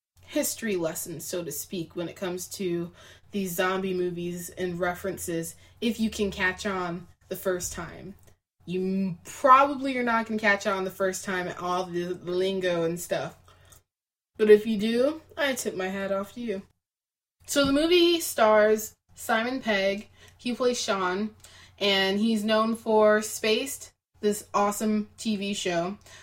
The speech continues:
Hot Fuzz, and Star Trek, the two thousand nine one, which was awesome.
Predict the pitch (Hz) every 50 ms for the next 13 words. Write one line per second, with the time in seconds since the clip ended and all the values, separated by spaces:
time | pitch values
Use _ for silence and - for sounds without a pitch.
0 | - - - - - - - - - 214 208 208 202 208 208 214 - - - -
1 | _ _ _ _ _ _ _ _ _ _ _ - - 202 196 196 190 185 185 190
2 | - - - 185 185 190 - 196 160 151 - - - - _ _ - 175 170 -
3 | - 214 185 180 170 170 170 175 180 175 175 170 165 165 165 170 165 165 160 160
4 | 170 180 175 165 - - 170 165 - - - 339 339 330 - - 330 311 320 330
5 | 320 330 339 330 -